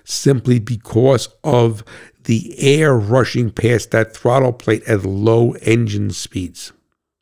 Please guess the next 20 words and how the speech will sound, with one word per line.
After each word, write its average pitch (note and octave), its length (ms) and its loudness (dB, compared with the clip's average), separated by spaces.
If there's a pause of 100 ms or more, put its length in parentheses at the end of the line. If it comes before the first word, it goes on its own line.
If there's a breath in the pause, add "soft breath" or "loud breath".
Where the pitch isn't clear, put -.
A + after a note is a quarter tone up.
(760 loud breath)
So A2 420 2 (680 loud breath)
you A#2 180 0
could, A#2 220 -2
so - 240 -2
you A#2 240 2
can F3 500 0
ice C3 340 0
up B2 200 -2
the A2+ 80 -4
throttle A2 440 0
plate A#2 440 -2 (240)
on A#2+ 280 2
a A#2 140 0 (260)
E C#3 220 2
F A#2+ 160 -2
I C3 220 2
engine, B2 680 0 (300)
all G#2+ 60 0
right? A#2+ 180 2 (260 loud breath)
Specifically, A#2 960 -2